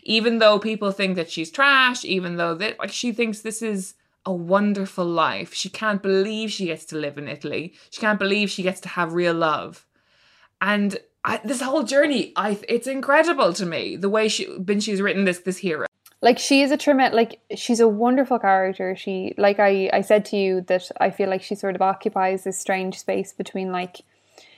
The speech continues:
Speaker 2: chaste alien and also, like, somebody who is so impassioned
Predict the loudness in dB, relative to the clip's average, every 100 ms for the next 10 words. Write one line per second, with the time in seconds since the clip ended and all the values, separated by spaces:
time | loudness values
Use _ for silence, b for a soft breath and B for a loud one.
0 | b b b _ _ 0 4 6 4 0
1 | -4 -4 -2 4 6 4 2 0 -4 -8
2 | b b _ 2 6 6 6 4 4 4
3 | 2 2 2 2 -4 -10 -2 2 4 4
4 | 0 2 4 6 4 2 -2 -4 -8 -2
5 | 0 2 4 6 8 8 4 -2 -6 0
6 | 0 0 -4 -6 -8 -12